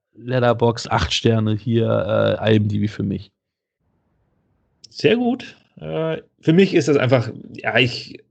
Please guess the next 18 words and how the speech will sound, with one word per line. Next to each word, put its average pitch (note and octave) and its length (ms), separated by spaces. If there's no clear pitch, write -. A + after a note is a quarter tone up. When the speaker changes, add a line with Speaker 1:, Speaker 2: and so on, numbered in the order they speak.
Speaker 2:
ich - 120
bin G#3+ 120
ein C3 100
Fanboy. D#3+ 540
Für C#3 100
mich C3 140
gibt's A#2+ 200
die A2 100
zehn A2 220
Punkte. B2+ 500
Speaker 1:
Boah. C3 300
Speaker 2:
Ja. G2 560
Also B2 160
ich A#2 160
weiß, A#2+ 280
es C3+ 120
ist, C#3 160
es C#3+ 120